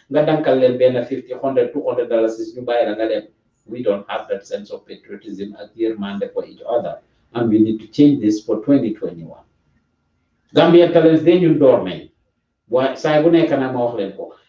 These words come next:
Li waay di uyoo daf koy nuru ci tur bi, ci melo bi, ci jikko ji ak ci jëmma ji. We wanna be trendsetters and we lead.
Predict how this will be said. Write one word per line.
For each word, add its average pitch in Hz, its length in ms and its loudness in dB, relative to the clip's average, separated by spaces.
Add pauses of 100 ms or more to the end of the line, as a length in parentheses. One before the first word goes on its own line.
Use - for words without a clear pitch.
Li 143 100 2
waay 165 260 6
di 156 100 2
uyoo 151 280 4
daf 139 180 2
koy 147 160 2
nuru 131 320 0
ci 135 200 -4
tur 143 220 -2
bi, 127 140 -6
ci 143 140 -6
melo 139 240 0
bi, 113 160 -4
ci 135 140 -6
jikko 135 260 -6
ji - 120 -6
ak - 180 -12
ci 135 120 -12
jëmma - 260 -2
ji. - 180 -14 (600)
We 131 220 -2
wanna 120 300 -2
be 101 80 -10
trendsetters 113 800 -4
and 101 120 -10
we 101 120 -4 (140)
lead. 254 300 -2